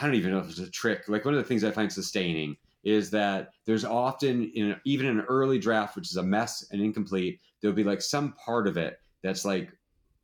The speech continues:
feels like how I want the final book to feel. Or I'm like, if a whole book felt like that, I'd be really excited. Um, I can remember in, in Scrapper, there was, like, a one paragraph scene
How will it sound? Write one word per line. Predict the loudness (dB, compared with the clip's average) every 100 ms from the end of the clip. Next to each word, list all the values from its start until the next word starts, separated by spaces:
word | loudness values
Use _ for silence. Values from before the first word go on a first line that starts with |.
| _
feels | -2 0 2 0
like | -2
how | 0
I | 0
want | 0 -2
the | -4
final | -4 -2 0
book | -2 -4
to | -8
feel. | -4 -4
Or | -4
I'm | -2
like, | -2
if | -4
a | -4
whole | 0 2
book | 2 0 -2
felt | -4 -4
like | -4
that, | -4 -2
I'd | -2 -2
be |
really | -2 0
excited. | -2 -4 -4 -2 -4 -8 _ -20 -18 -6
Um, | -4 0 -2 -2
I | -4
can | 0
remember | 4 4 4 4 4
in, | 4 2 0
in | -2 -2
Scrapper, | -2 -2 0 0 0 0
there | 2 0
was, | -2 -4
like, | -6 -4
a | -2
one | -2 -2 -2 0
paragraph | 0 2 2 0
scene | 0 0 2 0 -2